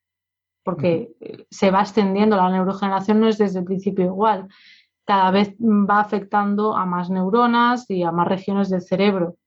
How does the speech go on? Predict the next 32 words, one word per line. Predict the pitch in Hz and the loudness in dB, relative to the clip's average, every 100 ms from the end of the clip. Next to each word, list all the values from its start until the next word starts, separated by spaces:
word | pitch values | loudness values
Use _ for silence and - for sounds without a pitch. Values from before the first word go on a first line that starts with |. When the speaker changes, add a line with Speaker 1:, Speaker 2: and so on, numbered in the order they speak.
| _ | _
Speaker 1:
Entonces, | 185 170 - _ | -8 -8 -10 _
cada | 196 180 175 | 2 4 4
vez | 180 190 202 | 2 2 0
es | 185 | 0
más | 190 185 185 - | 2 2 0 0
grave, | 202 190 175 - - | 2 2 -2 -8 -8
¿no? | 196 262 | -6 -4
Los | 185 | -2
síntomas | 190 180 175 170 170 | 2 2 2 0 -2
que | 175 | -4
se | 175 | -4
expresan. | 170 - 190 190 170 - - - | -4 -2 -2 0 -4 -8 -18 -6
Pero | 214 214 | -2 0
es | 220 | 2
verdad | 220 226 | 2 2
que | 233 | 2
no | 208 | 0
está | 196 214 | 0 0
claro | 208 196 196 208 208 202 190 175 170 - - - - | 2 2 2 2 2 2 2 2 0 -6 -14 -18 -2
cómo | 196 190 190 | 0 2 2
funciona | 214 202 196 208 190 185 | 2 0 2 0 2 0
exactamente | 190 180 190 190 202 | 0 -2 0 0 2
a | |
nivel | 190 185 190 | 2 2 2
molecular. | 190 185 175 190 196 202 208 - _ _ - | 2 2 0 0 2 2 2 -6 _ _ -10
Hay | 185 | -6
muchos | 185 185 180 | -4 -2 -4
estudios, | 180 196 196 202 | -2 0 2 0
pero | 196 180 170 | 0 0 0
no | 175 | 0
está | 175 190 | 0 0
claro, | 185 180 180 180 175 | 2 2 2 2 0